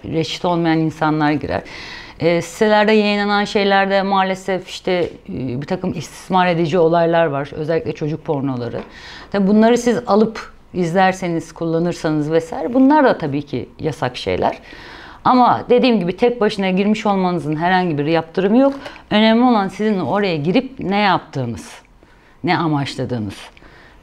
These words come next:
Yani bunlara dikkat etmek gerekir. Ee, bir sitenin yasaklanmasının bir sebebi vardır ki yasaklanıyordur. Siz de, e, internette dolaşırken bunlara dikkat ederseniz,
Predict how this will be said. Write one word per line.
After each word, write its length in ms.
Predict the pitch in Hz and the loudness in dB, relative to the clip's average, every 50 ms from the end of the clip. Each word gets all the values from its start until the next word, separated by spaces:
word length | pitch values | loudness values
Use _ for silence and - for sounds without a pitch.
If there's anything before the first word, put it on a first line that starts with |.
| - - | -8 -4
Yani 220 | - 226 208 226 | -2 -2 0 2
bunlara 360 | 269 285 247 226 214 226 233 | 4 4 6 6 6 6 4
dikkat 240 | 277 - - 254 254 | 2 2 0 2 2
etmek 420 | 240 202 - - 160 151 147 - - | 2 2 2 0 -2 -2 -2 -2 -2
gerekir. 460 | 151 143 147 143 143 - 277 277 269 - - - | 0 0 0 0 0 -2 -4 -4 -4 -10 -6 -4
Ee, 560 | - 208 196 190 190 185 - - - 90 - | -2 0 0 0 0 0 0 -2 -2 -2 0
bir 120 | 190 190 226 | 0 -2 -2
sitenin 360 | 233 - - - 233 226 233 | -4 -4 0 2 2 4 4
yasaklanmasının 1120 | 226 220 214 214 - 226 214 220 226 214 208 220 220 220 220 - 220 220 220 214 196 - - | 4 2 2 2 0 0 0 2 2 2 2 2 2 0 0 -2 0 0 0 0 0 -4 -6
bir 120 | - 202 | -8 -8
sebebi 480 | - - - 214 214 214 220 240 240 226 | -8 -2 0 2 4 6 6 6 4 4
vardır 340 | 214 208 202 196 196 277 | 4 4 4 2 0 -4
ki 300 | 269 - - 285 269 277 - | -4 -2 -2 -2 -2 -2 -2
yasaklanıyordur. 1000 | 226 214 - - 220 208 208 - 202 208 208 220 220 190 160 147 202 - - - - - - - - - _ | -2 -2 0 0 -2 -4 -2 -2 -4 -2 -2 0 0 0 -2 -4 -6 -10 -12 -16 -20 -20 -20 -20 -20 -20 _
Siz 300 | _ - 269 262 226 185 | _ -2 0 0 2 2
de, 280 | 175 202 214 226 226 - - | 2 0 0 0 -2 -4 -6
e, 480 | - 202 196 190 190 180 - - 220 | -4 -4 -2 -2 -2 -2 -2 -2 -2
internette 680 | 220 214 214 214 220 226 220 214 208 202 202 - 185 185 | -2 -2 -2 0 0 0 0 2 0 -4 -4 -4 -4 -2
dolaşırken 680 | 190 202 202 214 202 208 - 220 202 208 185 175 180 180 - - - - - - - - - - | 0 0 0 -2 -2 -2 -2 -4 -2 0 -2 -2 -2 -4 -8 -18 -20 -20 -20 -20 -20 -20 -16 -8
bunlara 540 | 160 202 226 220 220 208 190 190 185 180 - 156 | -2 2 4 4 4 4 4 2 0 0 -2 -6
dikkat 320 | - - - 233 233 233 | -12 -6 -2 -2 0 0
ederseniz, 800 | 214 185 165 151 143 139 - - 139 135 147 - - - - - | 0 0 0 -2 -2 -4 -6 -6 -6 -6 -6 -6 -10 -16 -20 -20